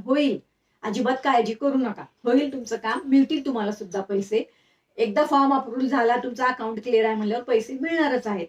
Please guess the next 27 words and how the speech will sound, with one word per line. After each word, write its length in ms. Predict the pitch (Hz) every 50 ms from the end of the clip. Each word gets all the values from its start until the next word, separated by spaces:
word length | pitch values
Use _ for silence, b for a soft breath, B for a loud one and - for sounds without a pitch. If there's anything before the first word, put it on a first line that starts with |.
| _ -
त्यामुळे 440 | 208 214 208 214 220 226 233 - 262
ही 220 | 226 240 247 233
माहिती 300 | - 247 240 254 - 233 214 -
खूप 160 | 233 - -
महत्वाची 460 | 247 277 277 - 240 247 220 - 269
आहे. 200 | 254 254 254 240
व्हिडिओला 300 | 254 262 240 233 220 214
जास्तीत 300 | 208 233 233 - - 220
जास्त 220 | 226 240 233 -
शेअर 220 | - - 240 247 247
करा. 240 | 240 240 233 233 240 247 B B B B B B B B 202
जर 160 | 190 233 226 -
तुम्हाला 240 | 277 240 226 226 233
आपले 220 | 233 233 226 220
व्हिडिओ 260 | 220 233 226 214 214
आवडत 340 | 220 220 208 202 202 - -
असतील 380 | 226 208 - - 220 220 202 -
तर 60 | 214
आपला 240 | - 214 - 226 233
एक 160 | 226 220 - -
प्रयत्न 340 | 233 233 247 247 - 262 247
आणि 300 | 254 240 226 233 233 226
उद्देश 400 | 233 214 180 - 233 240 - -
आहे 200 | 208 226 233 226
तळागाळापर्यंत 640 | 247 233 220 214 202 214 208 202 202 - 196 233 240 -
पोहोचण्याचा 540 | - 240 214 208 208 202 202 196 202 208
या 280 | 214 214 220 226 240